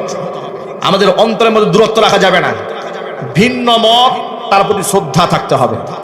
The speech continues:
ভিন্ন পথের প্রতি শ্রদ্ধাশীল হতে হবে, কিন্তু ব্যঙ্গ বিদ্রুপ করা যাবে না। আর নিজেকেই সর্বাধিক বিশুদ্ধ মনে করা যাবে না যে আমার ঘরে একমাত্র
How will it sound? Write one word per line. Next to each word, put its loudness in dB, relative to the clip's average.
ভিন্ন 0
পথের 2
প্রতি -2
শ্রদ্ধাশীল 0
হতে 4
হবে, 4
কিন্তু -2
ব্যঙ্গ 0
বিদ্রুপ 2
করা 4
যাবে 2
না। 2
আর 2
নিজেকেই 2
সর্বাধিক 0
বিশুদ্ধ -2
মনে 2
করা 4
যাবে 4
না 2
যে 2
আমার 2
ঘরে 4
একমাত্র 0